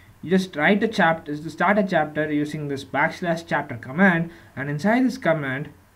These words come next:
okay, you just write the chapter name. Now, uh, I just want to be a little funny over here, so I just sta-, starting with the chapter, I'm just writing a chapter called as vegetarians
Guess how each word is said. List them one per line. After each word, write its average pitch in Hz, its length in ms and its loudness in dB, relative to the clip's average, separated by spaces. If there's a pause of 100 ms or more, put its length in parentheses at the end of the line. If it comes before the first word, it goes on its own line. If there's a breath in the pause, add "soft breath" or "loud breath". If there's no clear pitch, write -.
(180)
okay, 185 240 -4 (160 loud breath)
you 165 80 -6
just 196 160 6
write 160 160 6
the 170 60 -8
chapter 147 360 -6
name. 123 240 -6 (280 soft breath)
Now, 135 300 -2 (200)
uh, 143 200 0
I 151 140 2
just 202 160 4
want 185 180 4
to 180 60 0
be 160 140 0
a 151 40 -2
little 139 200 0
funny 165 340 -2
over 131 180 -2
here, 139 280 -4
so 147 160 -4
I 139 80 -2
just 151 180 -10
sta-, 139 600 -6
starting 156 500 -2
with 151 200 0
the 143 80 -4
chapter, 139 400 -4
I'm - 540 -10
just 160 120 2
writing 160 240 4
a 151 60 -4
chapter 147 280 -2
called 139 240 0
as 139 300 -4
vegetarians 131 920 -4